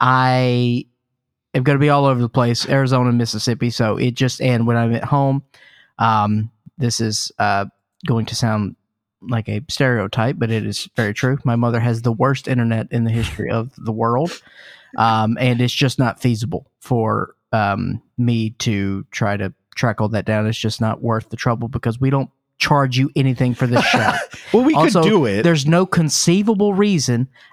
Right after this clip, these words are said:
Speaker 1: outside of us just needing something to do to distract us from the pains of the universe.
Speaker 2: <laughs>
Speaker 1: There's no reason for us to g-, do two shows a week.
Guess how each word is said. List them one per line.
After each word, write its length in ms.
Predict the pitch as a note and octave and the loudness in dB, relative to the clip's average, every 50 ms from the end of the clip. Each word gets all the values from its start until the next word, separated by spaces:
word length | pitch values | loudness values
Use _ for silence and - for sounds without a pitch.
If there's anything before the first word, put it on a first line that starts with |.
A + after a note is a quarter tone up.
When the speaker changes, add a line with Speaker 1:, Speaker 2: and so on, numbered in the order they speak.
| _ - | _ 0
Speaker 1:
outside 460 | C3+ D#3 E3 - - - E3 D#3+ D#3 D3 | 2 2 2 2 2 4 4 4 4 2
of 100 | C3+ C3+ | 2 2
us 240 | - - D3+ D#3 D3+ | 2 2 2 2 2
just 320 | - - D#3 D3+ C#3+ - - | 0 0 2 0 0 2 2
needing 320 | C#3 D3 C#3+ C#3+ C#3 C3 | 2 2 2 2 2 0
something 440 | - - - D3 C#3+ C3+ D#3 D3 C#3+ | 0 0 0 0 0 2 0 0 0
to 80 | C#3+ D#3 | 0 0
do 480 | D#3 G3 A#3+ B3 F#3 C#3+ C3 C3+ D3 - _ - - - - _ - | 2 2 4 4 4 4 2 2 0 -2 _ -18 -20 -20 -16 _ 0
to 120 | - D3+ | 0 2
distract 580 | C#3 C#3+ C3+ - - - G3 G#3+ A3 A3 - D#3 | 2 2 0 2 2 2 2 4 2 2 2 2
us 160 | B2+ A#2+ - | 2 2 2
from 260 | - - D3 C#3 C3 | 0 0 2 2 2
the 100 | B2+ A#2+ | 0 -2
pains 560 | - - - C#3+ D3 D#3 E3 F3 F3+ F3 D3+ | -2 0 0 2 4 4 4 4 2 2 2
of 120 | D#3+ C#3+ C3 | 2 2 2
the 60 | C#3+ | 2
universe. 680 | C#3 C#3+ F3 F#3 F3 C3 - F2+ G2+ G#2 G#2 - - F3 - - E3 - F#3+ - - D3+ C3 - - C#3+ C3+ - _ | 2 4 4 2 2 2 0 0 0 0 0 0 -2 -2 -4 -4 -4 -4 -4 -4 -4 -4 -6 -6 -6 -8 -8 -8 _
Speaker 2:
<laughs> 600 | _ _ _ _ _ _ _ _ _ _ _ - | _ _ _ _ _ _ _ _ _ _ _ 2
Speaker 1:
There's 240 | F3+ E3+ E3 D3+ G3+ | 2 4 4 4 4
no 100 | A#3 A#3+ | 2 4
reason 280 | G#3 G3 F#3 D3+ C#3+ B2+ | 4 4 4 2 2 2
for 120 | - D3 | 2 2
us 120 | C#3 C3 - | 2 2 0
to 80 | C3+ | -2
g-, 200 | B2 A#2+ B2 - - | -2 -2 -4 -6 -2
do 160 | D3+ C3+ B2+ A2+ | 2 2 2 2
two 260 | - - D#3 C#3+ B2 | 2 2 2 2 2
shows 320 | - - C3 A#2+ A2+ - | 2 2 2 2 2 0
a 60 | A#2 | -2
week. 320 | G#2 F2+ D2+ - _ - | -2 -4 -6 -10 _ -20